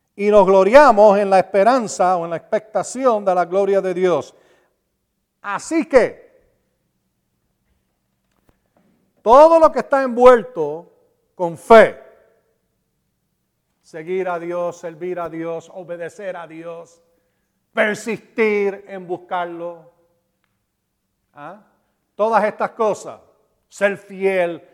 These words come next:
a Dios, están íntimamente conectadas con fe,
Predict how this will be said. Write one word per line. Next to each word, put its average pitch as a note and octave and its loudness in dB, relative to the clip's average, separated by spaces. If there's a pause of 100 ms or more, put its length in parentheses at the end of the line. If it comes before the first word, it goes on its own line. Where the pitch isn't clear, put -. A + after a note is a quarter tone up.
(220)
a E3+ -12
Dios, E3 -8 (340)
están G3 -8 (140)
íntimamente A#3 -8
conectadas G3+ -6
con F3 -12
fe, E3+ -6